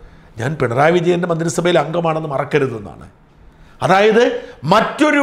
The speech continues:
മന്ത്രി, എല്ലാ മന്ത്രിമാരും നിശബ്ദരാണ്. ആരും സ്വന്തമായി പത്രസമ്മേളനം നടത്തുന്നില്ല, ആരും സ്വന്തമായി വാർത്ത സൃഷ്ടിക്കുന്നില്ല. ആകെ ഒരു അപവാദം ശിവൻകുട്ടി മാത്രമാണ്, വല്ലപ്പോഴുമൊക്കെ. അത് അദ്ദേഹത്തിൻ്റെ രീതിയാ. വൈകാതെ ഒരുപക്ഷെ ഇന്ന് തന്നെ അദ്ദേഹത്തിന് പുറത്തു പോവേണ്ടി വരും. ഇവിടെ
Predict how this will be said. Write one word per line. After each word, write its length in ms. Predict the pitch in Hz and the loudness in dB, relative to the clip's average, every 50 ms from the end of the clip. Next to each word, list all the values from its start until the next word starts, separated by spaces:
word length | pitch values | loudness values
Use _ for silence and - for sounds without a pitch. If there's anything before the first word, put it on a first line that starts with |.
| 262 247 | 2 2
മന്ത്രി, 300 | 208 190 190 185 170 175 170 160 156 165 165 | 2 2 2 0 0 0 0 0 0 0 2
എല്ലാ 180 | 196 214 247 285 302 302 302 226 | 4 4 4 4 4 4 2 2
മന്ത്രിമാരും 580 | 208 214 208 247 247 233 214 196 185 190 190 180 170 | 0 0 0 0 0 0 2 2 2 0 -2 -2 -4
നിശബ്ദരാണ്. 560 | 165 143 - 180 165 143 143 139 127 123 123 123 131 | -8 -6 -4 -4 -4 -4 -4 -6 -6 -6 -6 -2 -2
ആരും 200 | 143 156 165 160 147 151 | 0 -2 -2 -4 -8 -8
സ്വന്തമായി 320 | 156 151 160 156 156 151 147 | -6 -4 -4 -4 -4 -6 -8
പത്രസമ്മേളനം 560 | 143 - 147 139 - 151 147 147 143 143 139 | -8 -10 -12 -12 -10 -8 -6 -6 -6 -6 -6
നടത്തുന്നില്ല, 400 | 139 139 131 143 139 143 135 139 143 151 - - - - - - - - 123 | -8 -8 -10 -10 -10 -8 -4 -2 -2 -2 -4 -6 -12 -20 -20 -18 -6 0 2
ആരും 200 | 151 165 175 170 - - | 2 4 2 2 0 -2
സ്വന്തമായി 420 | 151 151 156 156 156 156 151 151 143 131 | -4 -4 -2 -2 0 0 -2 -2 -2 -2
വാർത്ത 300 | 117 117 131 - - 165 - | -2 -2 -2 -2 -4 -6 -6
സൃഷ്ടിക്കുന്നില്ല. 500 | - 143 131 - 143 127 131 156 165 185 214 254 | -8 -10 -10 -8 -8 -6 -4 -2 0 2 4 4
ആകെ 220 | 285 302 294 277 226 196 | 4 4 4 4 2 2
ഒരു 80 | 185 170 151 | 2 2 0
അപവാദം 380 | 135 147 143 147 143 135 139 139 - - - _ - - | -2 -2 -6 -6 -6 -6 -8 -10 -14 -18 -20 _ -12 -10
ശിവൻകുട്ടി 380 | - 147 151 147 131 127 - 107 101 | -8 -6 -6 -6 -8 -10 -10 -12 -16
മാത്രമാണ്, 340 | 95 - - - - - - - | -18 -20 -20 -20 -20 -20 -10 -6
വല്ലപ്പോഴുമൊക്കെ. 640 | - - - 165 135 135 110 98 92 87 - - - - _ _ _ _ _ _ _ _ _ _ - | -2 0 0 0 -2 -4 -6 -8 -10 -16 -18 -20 -20 -20 _ _ _ _ _ _ _ _ _ _ -4
അത് 80 | 127 151 147 | -2 0 2
അദ്ദേഹത്തിൻ്റെ 400 | 143 160 160 160 156 147 151 143 135 | 2 2 2 2 0 -2 -2 -2 -2
രീതിയാ. 320 | 139 147 143 143 131 135 160 - 135 - - - - - - 233 | -2 -2 0 0 0 0 0 -2 -6 -12 -20 -20 -10 -2 2 4
വൈകാതെ 540 | 214 208 226 226 175 180 156 131 120 117 110 - - - - | 4 6 4 4 4 2 2 2 0 -4 -8 -12 -16 -14 -8
ഒരുപക്ഷെ 300 | 151 147 151 151 - 151 143 | -4 -2 -2 -2 -2 -4 -6
ഇന്ന് 140 | 147 151 151 147 | -6 -4 -2 -2
തന്നെ 140 | 143 135 131 | -2 -2 -4
അദ്ദേഹത്തിന് 380 | 127 139 123 135 120 127 127 - | -6 -6 -6 -8 -10 -12 -12 -10
പുറത്തു 220 | 123 123 - - 113 | -10 -10 -10 -10 -12
പോവേണ്ടി 280 | 110 107 104 92 78 78 76 | -10 -10 -10 -12 -12 -14 -16
വരും. 180 | 73 76 71 - _ _ _ _ _ - - _ _ - 233 | -16 -18 -20 -20 _ _ _ _ _ -20 -20 _ _ 0 2
ഇവിടെ 300 | 277 - 294 - 123 117 | 2 2 0 -2 -2 -4